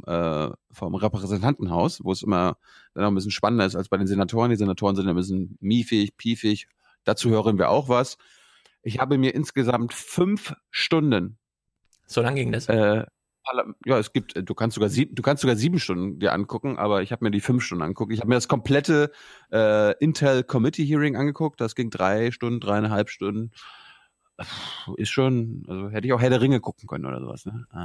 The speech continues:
Speaker 2: Ja, vor allem der zweite Film, der ist so lame, alle sitzen auf dem Baum.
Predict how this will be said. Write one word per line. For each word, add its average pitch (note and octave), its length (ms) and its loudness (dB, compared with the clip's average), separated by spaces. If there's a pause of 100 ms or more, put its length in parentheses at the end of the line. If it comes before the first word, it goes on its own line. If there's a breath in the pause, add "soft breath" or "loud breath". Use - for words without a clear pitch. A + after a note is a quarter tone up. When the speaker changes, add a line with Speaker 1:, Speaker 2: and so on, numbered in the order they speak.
Speaker 2:
Ja, E2+ 260 -6 (180)
vor - 140 -8
allem F#2+ 80 -2
der F#2+ 120 0
zweite F#2 300 -2
Film, F2+ 180 -2
der F2+ 80 0
ist F#2+ 80 -4
so F#2 100 0
lame, F#2 280 2
alle F#2 160 0
sitzen - 260 -4
auf F#2+ 120 -4
dem G2 120 -2
Baum. F#2 320 -2